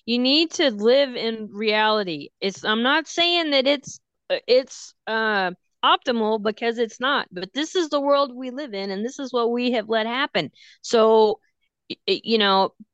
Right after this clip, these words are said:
if you're, if you're looking for perfect, you're not gonna find it. And, you know, and then you got people that are like, "Well,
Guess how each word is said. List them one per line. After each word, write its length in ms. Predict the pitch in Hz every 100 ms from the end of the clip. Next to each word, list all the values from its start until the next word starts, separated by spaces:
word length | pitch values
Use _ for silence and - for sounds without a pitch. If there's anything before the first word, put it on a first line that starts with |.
| _
if 260 | - 208 -
you're, 300 | 226 220 202 -
if 240 | 202 202
you're 140 | 214 196
looking 420 | 254 349 330 262
for 260 | 240 220 - -
perfect, 540 | 302 359 - 208 -
you're 80 | 208
not 240 | 220 254
gonna 200 | 226 214
find 440 | 202 - 285 330 214
it. 160 | 165 - _ _ _ _ _ _ _ -
And, 340 | 196 214 - _
you 200 | - 214
know, 420 | 214 180 180 180 - _ - - - - _ - - _ - - _ - 131 -
and 140 | 214 220
then 100 | 240
you 120 | 233
got 200 | 220 -
people 360 | 226 214 208 190
that 300 | 185 185 - _ _ -
are 80 | 202
like, 220 | 202 190
"Well, 600 | 202 202 196 190 180 175